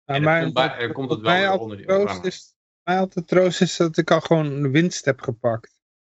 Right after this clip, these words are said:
Speaker 2: Ik heb zoiets van, ja, je moet niet treuren om de gemiste kansen.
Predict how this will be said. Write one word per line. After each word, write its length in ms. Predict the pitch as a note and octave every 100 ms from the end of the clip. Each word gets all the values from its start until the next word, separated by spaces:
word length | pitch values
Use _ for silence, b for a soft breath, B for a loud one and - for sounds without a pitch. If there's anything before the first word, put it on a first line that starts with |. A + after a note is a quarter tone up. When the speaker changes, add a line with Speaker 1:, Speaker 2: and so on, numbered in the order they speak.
| -
Speaker 2:
Ik 120 | C3+
heb 120 | C#3
zoiets 340 | - D#3 D#3 -
van, 140 | D#3
ja, 100 | D3+
je 140 | D#3 D#3
moet 140 | D#3+
niet 240 | E3 D#3
treuren 380 | - E3 D#3+ D#3
om 100 | D3+
de 160 | D3+ C#3
gemiste 540 | - C#3 D#3 - D#3+
kansen. 560 | C#3+ B2 B2 - D#3+